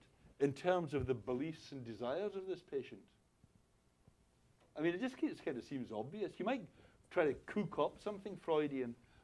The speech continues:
but it seems obvious right from the start that this is not going to work. So when Descartes says, "The certainty with which you know of your own existence is greater than the certainty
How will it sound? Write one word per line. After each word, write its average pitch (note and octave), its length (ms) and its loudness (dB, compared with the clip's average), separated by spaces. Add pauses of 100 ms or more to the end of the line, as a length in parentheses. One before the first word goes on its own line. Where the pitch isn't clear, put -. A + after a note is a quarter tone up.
but D#3 120 4
it E3 80 2
seems B3 300 2
obvious D3 400 2 (180)
right C3+ 260 4
from A2+ 240 -4
the G2+ 80 -6
start F3+ 440 -2 (340)
that C#3+ 120 -4
this C#3 140 -2
is A#2 120 -6
not A#2 260 0
going B2 180 -2
to C3 120 -10
work. E3 460 -4 (1040)
So G3+ 300 8 (460)
when E3+ 380 4
Descartes G3 640 6
says, B2+ 440 0 (540)
"The D3 100 6
certainty G3 920 6 (140)
with C#3 180 6
which C#3 260 4
you C3 80 6
know C#3+ 340 12
of B2 100 6
your B2+ 140 8
own C3 160 8
existence A#2+ 760 0 (420)
is C3+ 240 8
greater C#3 560 6 (440)
than A#2+ 120 2
the A#2 100 4
certainty A#2 720 0